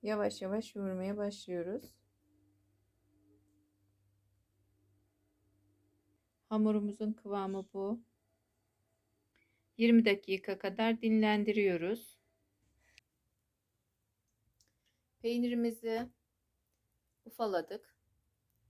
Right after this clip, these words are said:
İçerisine biraz maydanoz, birkaç dal da yeşil soğan koydum. Eğer yeşil soğanınız yoksa küçük bir kuru soğan da doğrayabilirsiniz.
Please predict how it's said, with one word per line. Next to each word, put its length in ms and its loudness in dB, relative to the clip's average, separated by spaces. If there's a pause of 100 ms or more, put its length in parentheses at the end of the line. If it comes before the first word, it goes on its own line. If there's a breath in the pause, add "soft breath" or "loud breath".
(180)
İçerisine 720 -6 (120)
biraz 340 -2
maydanoz, 680 -6 (480)
birkaç 420 -6
dal 220 -4
da 200 -6 (480)
yeşil 280 -6
soğan 360 -8
koydum. 580 -12
Eğer 180 -2
yeşil 340 -6
soğanınız 600 -4
yoksa 540 0 (560 soft breath)
küçük 260 -14
bir 80 -12
kuru 280 -2
soğan 380 -2
da 140 -6
doğrayabilirsiniz. 1300 -6